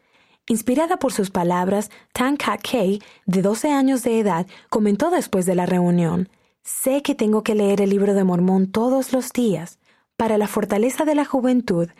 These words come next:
me ha enseñado a arrepentirme y a llevar una vida recta, para así poder reflejar la luz de Cristo y la verdadera felicidad".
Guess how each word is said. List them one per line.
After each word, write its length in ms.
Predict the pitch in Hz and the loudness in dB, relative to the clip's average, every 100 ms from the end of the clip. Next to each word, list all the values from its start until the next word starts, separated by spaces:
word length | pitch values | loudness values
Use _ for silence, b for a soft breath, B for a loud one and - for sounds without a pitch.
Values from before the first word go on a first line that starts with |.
| b b b | b b b
me 240 | 220 208 226 | 0 2 2
ha 100 | 330 | 0
enseñado 640 | 330 220 190 202 220 214 | 0 0 0 2 0 0
a 40 | |
arrepentirme 840 | 190 190 190 185 196 247 262 277 269 B B | 0 0 0 0 0 2 2 2 0 B B
y 80 | 240 | -2
a 80 | 226 | 0
llevar 340 | 214 208 262 | 0 2 2
una 200 | 214 180 | 2 2
vida 260 | 175 175 170 | 2 0 -2
recta, 500 | 180 170 - 196 190 B B B - | -2 -4 -6 -8 -8 B B B -4
para 180 | 226 | -2
así 240 | 220 - 294 | -2 -2 -2
poder 300 | 330 233 214 | 0 0 0
reflejar 500 | 208 - 190 202 208 | -2 -4 -4 -2 0
la 140 | 202 | 0
luz 180 | 202 208 | 0 0
de 140 | 214 | -4
Cristo 540 | 202 247 247 - 180 - | -2 -2 -2 -2 -2 0
y 80 | 220 | 0
la 140 | 202 | 0
verdadera 540 | 190 180 185 185 240 196 | 0 0 0 2 0 0
felicidad". 760 | - 170 170 - 170 165 170 | -2 -2 -2 -2 -2 -2 -4